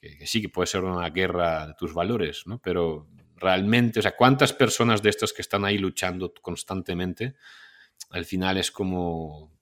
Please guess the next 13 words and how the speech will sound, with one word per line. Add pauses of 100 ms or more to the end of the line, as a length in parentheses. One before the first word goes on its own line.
(440)
realmente
como
que
tendría
una
vida
de
mucho
más
sentido
y
mucho
más